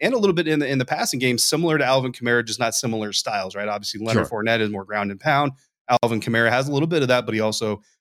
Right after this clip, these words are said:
Speaker 1: has the, the ability to kinda stylize it a little bit. Uh, but Leonard Fournette in the last four games, three times out of the last four games, four and a half yards per carry average against opposing defenses has really come up clutch for this offense to, one, not only allowed to take some pressure off of Tom Brady,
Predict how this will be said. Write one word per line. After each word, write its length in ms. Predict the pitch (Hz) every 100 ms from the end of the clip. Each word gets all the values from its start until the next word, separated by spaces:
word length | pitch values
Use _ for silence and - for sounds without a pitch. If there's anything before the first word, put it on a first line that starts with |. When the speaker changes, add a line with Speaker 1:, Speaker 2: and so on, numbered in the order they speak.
| -
Speaker 1:
has 180 | 117 113
the, 140 | 107
the 200 | 104 107 107
ability 300 | 110 110 107
to 60 |
kinda 240 | 98 107 95
stylize 640 | - 104 101 101 101 98
it 60 | 104
a 40 |
little 200 | 104 107
bit. 200 | 113 123 _ _ -
Uh, 120 | 117
but 100 | 120
Leonard 240 | 123 156 170
Fournette 220 | 170 175
in 40 |
the 60 | 147
last 380 | 139 147 135 -
four 200 | 151 147
games, 380 | 131 139 135 -
three 240 | 131 143
times 460 | 135 139 135 120 - _ -
out 100 | 127
of 40 |
the 60 | 131
last 180 | 123
four 160 | 143 127
games, 220 | 120 110
four 140 | - 127
and 60 |
a 60 | 127
half 140 | 143
yards 240 | 123 120 117
per 160 | 131 107
carry 380 | 120 110 104 - _ _ -
average 320 | 117 110 110
against 260 | 107 104 107
opposing 340 | 120 107 107
defenses 480 | 107 104 107 101 101
has 180 | 113 98
really 460 | 107 139 147 135
come 320 | 131 - 131 123
up 180 | 117
clutch 480 | - 120 117 - - _ _ _ _
for 240 | 131 123
this 180 | 120 113
offense 540 | 113 110 - 131 117
to, 200 | - 123
one, 400 | 110 113 135 120 - _ _ -
not 220 | 123 131
only 140 | 135 123
allowed 300 | 120 123 117
to 60 |
take 160 | 113 123
some 120 | -
pressure 320 | - 113 127
off 120 | 110 107
of 60 |
Tom 260 | 117 113 107
Brady, 440 | 117 113 110 107